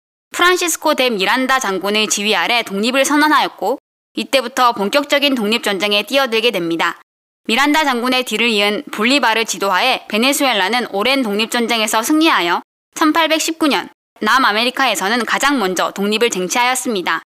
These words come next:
천팔백십구 년 베네수엘라는 콜롬비아, 에콰도르와 함께 그란 콜롬비아 공화국을 이루었다가 천팔백삼십 년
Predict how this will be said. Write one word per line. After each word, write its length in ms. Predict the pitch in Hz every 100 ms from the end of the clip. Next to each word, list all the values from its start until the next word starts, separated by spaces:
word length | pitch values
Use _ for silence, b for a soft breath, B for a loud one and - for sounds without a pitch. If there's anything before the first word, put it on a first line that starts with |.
| _ _
천팔백십구 840 | - 330 320 339 330 320 - - 240
년 240 | 196 160 - _ _ -
베네수엘라는 800 | 233 277 311 294 277 269 277 277
콜롬비아, 600 | 370 381 381 220 160 - -
에콰도르와 560 | 214 254 277 254 247
함께 480 | 226 170 254 220 -
그란 300 | - 220 262
콜롬비아 560 | 285 320 320 294 294 277
공화국을 560 | 202 202 233 240 254 190
이루었다가 640 | 185 208 - 160 180 247 - _ _ -
천팔백삼십 760 | 311 311 320 311 330 330 339
년 180 | 247 156